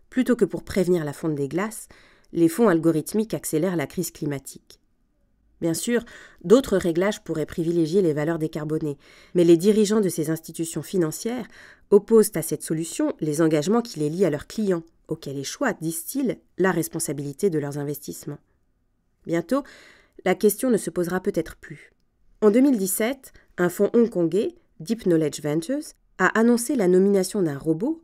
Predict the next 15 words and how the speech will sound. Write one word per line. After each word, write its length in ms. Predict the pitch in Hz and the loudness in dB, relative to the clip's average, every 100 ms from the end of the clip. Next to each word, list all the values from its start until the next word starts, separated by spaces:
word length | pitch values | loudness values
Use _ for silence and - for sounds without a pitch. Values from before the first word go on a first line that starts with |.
| - | -12
baptisé 400 | 131 - 139 139 | -12 -10 -8 -8
Vital, 500 | 147 - 269 294 226 - - _ - | -8 -12 -10 -8 -10 -14 -20 _ -4
à 80 | 190 | 0
son 160 | 240 | 0
conseil 320 | 233 247 294 226 | 0 0 0 2
d'administration, 840 | 202 202 196 196 165 - - - _ _ - | 4 4 2 0 -8 -10 -12 -14 _ _ 0
au 100 | 220 | 0
point 180 | 226 277 | 2 0
que 100 | 220 | 0
plus 280 | 175 - 269 | 0 -2 0
aucune 360 | 262 262 320 269 | 0 0 0 2
décision 500 | 196 - 180 175 277 | 0 -2 -4 -4 -2
ne 140 | 202 | -2
sera 260 | - 160 151 | -2 -8 -8
prise 440 | - 190 247 - | -8 -8 -10 -12